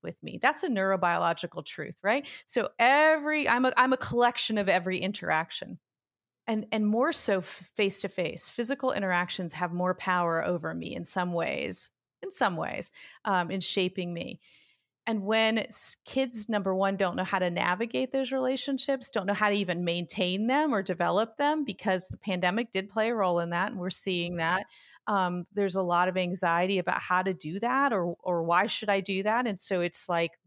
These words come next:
reduced to texting or these very manipulated ways of, or f-, just different ways of relating. Uh, then my identity doesn't have the benefit of having the,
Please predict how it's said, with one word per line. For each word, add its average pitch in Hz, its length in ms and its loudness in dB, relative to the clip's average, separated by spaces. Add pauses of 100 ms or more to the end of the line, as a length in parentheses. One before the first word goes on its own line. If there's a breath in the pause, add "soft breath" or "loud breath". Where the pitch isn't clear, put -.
reduced 190 680 -2
to 170 320 -2
texting 185 1080 -2
or 180 200 0
these 170 440 -4 (280 loud breath)
very 233 200 0
manipulated 190 840 0
ways 170 600 2
of, 165 480 0
or - 100 -6
f-, - 100 -10 (640)
just - 260 -4 (300)
different 254 340 -2
ways 180 380 4
of 175 140 -2
relating. 170 720 2 (420 soft breath)
Uh, 180 420 4 (160)
then 262 180 2
my 415 240 2
identity 254 560 2
doesn't 220 340 2
have 247 460 2
the 208 80 2
benefit 214 720 2
of 170 140 -2
having 170 500 0
the, 175 160 0